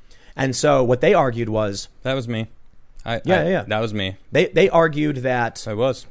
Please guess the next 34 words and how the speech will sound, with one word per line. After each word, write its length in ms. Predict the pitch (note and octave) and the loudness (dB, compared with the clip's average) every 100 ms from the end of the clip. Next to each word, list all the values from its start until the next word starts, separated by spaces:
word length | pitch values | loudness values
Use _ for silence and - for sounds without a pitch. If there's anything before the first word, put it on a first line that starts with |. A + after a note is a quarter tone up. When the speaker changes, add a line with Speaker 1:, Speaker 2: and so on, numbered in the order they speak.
| - - | -14 -4
Speaker 1:
now 380 | B2+ C3 D#3+ | -2 0 2
that 160 | E3 D3 | 2 0
the 60 | C3 | 0
Democratic 440 | C#3 C#3+ C3+ B2 | -2 0 -2 0
Party 300 | C3 C3 A#2+ | 0 0 0
has 200 | A#2 G#2 | -2 -4
found 400 | - B2 A#2+ A#2 | -4 -2 -2 -2
an 80 | A2 | -4
ideology, 680 | G#2+ G2+ A2+ D3+ B2 G#2 F#2 | -4 -2 0 0 -2 -8 -10
it's 180 | G#2+ - | -10 -8
starting 260 | B2+ A2+ G#2 | -4 -4 -4
to 100 | G2+ | -8
grow 360 | A2 C3+ B2+ | -2 0 0
and 80 | A2+ | 0
become 280 | G#2 B2 G#2+ | -6 -6 -4
more 220 | G#2 G#2+ | -2 -4
visible. 520 | G2 B2 E3+ B2+ E2+ - - - - - - | -2 0 0 -2 -6 -12 -18 -20 -20 -16 -6
And 120 | B2+ | -2
I'm 140 | C3 B2+ | 0 0
like, 220 | B2 A2+ | 0 -2
it 100 | C3 | -4
didn't, 220 | D#3+ C#3 A2 | -4 -4 -6
it, 180 | B2+ - | -6 -2
it, 140 | D#3 | -4
it 180 | F3+ D3 | -2 -2
didn't 180 | F#3 - | -2 -2
completely 480 | D3+ - D#3+ C3 | -6 -4 -4 -2
disagree 380 | C3 B2 A#2+ B2+ | -4 -4 -4 -2
with 80 | A2+ | -4
the 60 | G#2+ | -6
point 340 | - A#2 G2+ | -8 -6 -4
I 60 | G#2 | -6
was 120 | F#2+ | -4
making, 400 | D3 - G2+ | -4 -4 -8